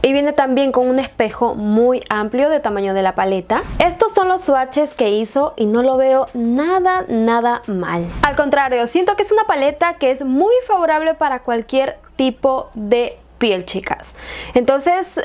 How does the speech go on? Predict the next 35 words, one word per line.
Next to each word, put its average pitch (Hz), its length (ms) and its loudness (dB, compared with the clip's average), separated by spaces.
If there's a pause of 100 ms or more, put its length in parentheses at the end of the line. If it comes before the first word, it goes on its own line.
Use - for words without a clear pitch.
(100)
pues 262 140 2
vamos 294 240 0
a 381 60 -2
probar. 240 420 0
Yo 254 140 2
iniciaré 277 520 2
con 233 280 -2
este 247 320 0
tono 233 260 -2
medio, 214 360 0
que 262 120 -6
ya 311 140 2
lo 339 80 4
había 294 200 0
probado 240 380 -4
en 220 100 2
el 202 140 2
otro 214 220 2
video. 196 460 2 (460)
Y 302 440 2
pues 269 180 -2
sí, 427 80 4 (220)
vamos 254 240 -2
a - 20 -4
comenzar 247 320 0
con 254 160 2
este 294 240 0
para 269 160 -2
las 233 140 -4
partes 240 320 -2
laterales. 208 580 0 (240)
Vean, 214 800 2 (540)
ok. 196 360 -6 (680)
Y 226 120 2
sí, 233 380 0